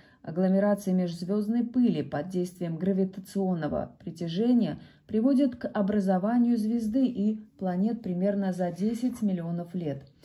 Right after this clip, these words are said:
Звезда входит на главную последовательность и остается в устойчивом состоянии примерно в течение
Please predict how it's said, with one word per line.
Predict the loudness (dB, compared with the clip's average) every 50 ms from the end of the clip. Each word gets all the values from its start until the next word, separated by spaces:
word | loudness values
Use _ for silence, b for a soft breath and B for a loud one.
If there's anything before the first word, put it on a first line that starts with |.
| b b b b b b -6
Звезда | -4 -2 0 0 0 2 2 4 2 2
входит | 2 0 0 0 2 2 2 0 0 -2 -8 -18 _ _ _ _ _ _ _
на | 0 0 0 0 -2 -6 -8 -8 -4
главную | -2 0 0 2 2 2 4 4 4 4 4 4 2 2 2 2 0 0 -2 -4 -8 -12 _ _ _ _ _ _ _ _ -14
последовательность | -12 -12 -8 -2 0 0 2 0 0 -4 -6 -8 -8 -8 -6 -6 -4 -6 -6 -8 -12 -10 -6
и | -4
остается | -4 -4 -4 -4 -2 0 0 0 0 0 -2 -4 -6 -8 -8 -8 -8 -8 b b b b b b b
в | -8 -6 -6
устойчивом | -4 -6 -6 -6 -4 -2 0 0 0 0 -2 -4 -6 -4 -6 -6 -8 -10
состоянии | -10 -8 -6 -6 -6 -4 -2 -2 0 0 0 2 2 2 2 2 0
примерно | -4 -6 -6 -4 -2 -2 -2 -2 -2 -2 -2 -4 -4 -8 -12 _
в | -8
течение | -6 -4 -4 -4 -2 0 0 2 2 2 0 -2